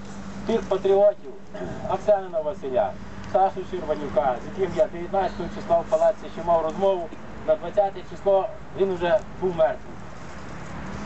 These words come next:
Любий з нас міг опинитися теж на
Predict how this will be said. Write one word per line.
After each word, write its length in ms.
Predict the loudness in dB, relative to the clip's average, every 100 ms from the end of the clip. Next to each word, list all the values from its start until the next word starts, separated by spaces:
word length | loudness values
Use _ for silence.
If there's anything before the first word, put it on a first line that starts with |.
| -4 -2 2
Любий 320 | 2 4 2
з 80 | 4
нас 220 | 4 4 2
міг 160 | -6 -6
опинитися 500 | -4 -2 -2 -2 -4
теж 240 | 0 2 4 2 0 2
на 200 | 2